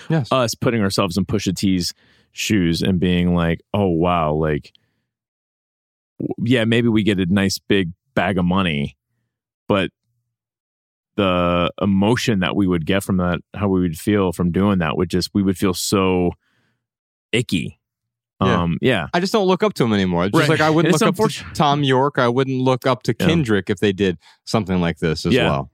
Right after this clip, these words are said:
Speaker 2: Yeah, hundred percent. No, it's, yeah, it, it is unfortunate. It's kinda like, um,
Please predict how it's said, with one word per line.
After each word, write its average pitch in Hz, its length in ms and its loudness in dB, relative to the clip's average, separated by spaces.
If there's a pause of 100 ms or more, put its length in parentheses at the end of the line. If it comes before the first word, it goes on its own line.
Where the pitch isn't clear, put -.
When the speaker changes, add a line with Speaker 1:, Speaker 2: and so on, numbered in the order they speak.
Speaker 2:
Yeah, 101 240 0 (120)
hundred 135 180 0
percent. 120 380 -2
No, 135 180 2
it's, 107 220 0
yeah, 139 160 2
it, 113 260 0
it 120 140 2
is 120 100 0
unfortunate. 101 540 -2 (580)
It's 156 140 0
kinda 220 180 2
like, 190 300 0
um, 120 460 0